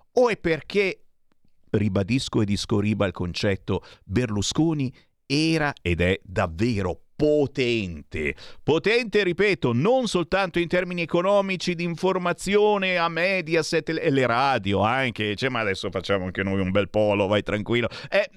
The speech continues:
una potenza proprio, mm, mm, personale, capito? Non lo so, ditemi la vostra, zero due nove due nove quattro sette due due due, pronto?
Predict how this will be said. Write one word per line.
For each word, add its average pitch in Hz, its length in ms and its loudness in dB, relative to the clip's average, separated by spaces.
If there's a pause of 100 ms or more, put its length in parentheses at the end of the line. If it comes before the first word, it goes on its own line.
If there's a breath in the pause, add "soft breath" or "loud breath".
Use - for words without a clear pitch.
(180)
una 240 180 0
potenza 233 540 0
proprio, 233 420 0
mm, 175 420 -10
mm, 180 40 -6 (340)
personale, 160 920 -2
capito? 101 520 -2 (920 loud breath)
Non 262 160 -4
lo 254 80 -2
so, - 300 -6 (520)
ditemi 117 420 0
la 76 120 -4
vostra, - 520 -12
zero 101 360 2
due 277 260 0
nove 104 300 0
due 269 240 -2
nove 156 240 -2
quattro 107 480 -2 (180 loud breath)
sette 226 400 -2
due 175 300 0
due 160 180 2
due, 80 260 -6
pronto? 151 460 0